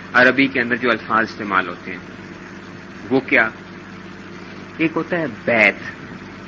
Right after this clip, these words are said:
بیت، بیت کہا جاتا ہے کمرے کو، بیت، ٹھیک ہے نا، با، یا اور تا، بیت۔ بیت کسے کہا جاتا ہے؟ کمرے کو۔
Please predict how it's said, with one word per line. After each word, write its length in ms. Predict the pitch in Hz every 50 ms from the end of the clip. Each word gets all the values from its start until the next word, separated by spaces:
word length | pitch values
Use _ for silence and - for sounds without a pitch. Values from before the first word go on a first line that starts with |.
| -
بیت، 280 | - 123 113 110 107 - - - - - - - - - - - - - - - - - - - - - - - - -
بیت 360 | - 120 127 151 - - - -
کہا 220 | 151 131 135 139
جاتا 340 | 127 131 123 120 104 147 147
ہے 60 | 147 131 -
کمرے 340 | - 117 110 110 113 113 107 95 -
کو، 160 | 104 95 92 - - - - - - - - - - - - - - - - - - - - - - - - - - - -
بیت، 400 | - 107 107 104 - - - - - - - - - - - - - - - - - - - - - - - - - - - -
ٹھیک 200 | 117 110 117 147
ہے 40 |
نا، 120 | 151 156 143 113 101
با، 280 | 104 104 101 107 113 120 120 117 117
یا 180 | 113 104 107 110 120 -
اور 140 | 104 113 101 - -
تا، 220 | - 107 101 95 92 - - - - - - 101
بیت۔ 220 | 110 104 101 95 - - - - - - - - - - - - - - - - - - - - - - 104
بیت 240 | 117 117 127 123 -
کسے 220 | 147 147 - 160
کہا 180 | 147 - 139 135
جاتا 200 | 135 135 135 147
ہے؟ 60 | 143 143 -
کمرے 360 | - 120 117 110 110 107 101 - -
کو۔ 120 | 95 85